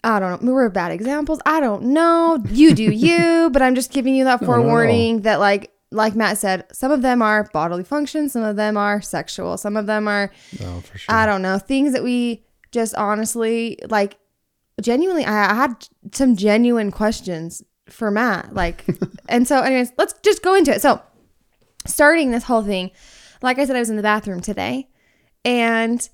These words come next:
Speaker 1: we had just got done eating lunch, and I had to pee, and I went
Speaker 2: Yeah.
Speaker 1: to the bathroom, and I had a cute outfit on today. Like, I was like,
Speaker 2: You did. You looked really good
Speaker 1: I
Speaker 2: today.
Speaker 1: liked my outfit I had on.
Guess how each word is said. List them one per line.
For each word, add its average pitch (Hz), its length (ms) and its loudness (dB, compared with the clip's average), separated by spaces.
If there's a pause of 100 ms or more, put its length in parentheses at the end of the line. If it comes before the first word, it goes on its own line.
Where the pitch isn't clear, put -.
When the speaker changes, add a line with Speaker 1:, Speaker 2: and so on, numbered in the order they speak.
(140)
Speaker 1:
we 240 180 -2
had 226 140 0
just 220 120 -4
got 254 140 -2
done 247 140 0
eating 233 280 -2
lunch, 208 300 -4
and 233 120 -4
I 226 40 -2
had 220 140 -4
to 220 60 -8
pee, 226 460 -4 (280)
and 247 80 -6
I - 40 -2
went - 120 0
Speaker 2:
Yeah. - 60 -4
Speaker 1:
to - 20 -2
the 285 60 0
bathroom, 240 480 -2 (680)
and 254 80 -2
I - 20 0
had 392 160 0
a 508 40 -20
cute 302 220 -2
outfit 240 300 -2
on 185 160 -6
today. 190 420 -8
Like, 247 160 -6
I 285 100 -2
was 330 120 -2
like, 247 380 -2
Speaker 2:
You 110 100 -4
did. 104 340 -2
You 101 120 -4
looked 104 160 -6
really 98 160 -4
good 95 140 -8
Speaker 1:
I - 100 0
Speaker 2:
today. - 80 0
Speaker 1:
liked 349 320 0
my 330 100 0
outfit 311 320 -2
I 240 60 2
had 190 160 -4
on. 175 220 -8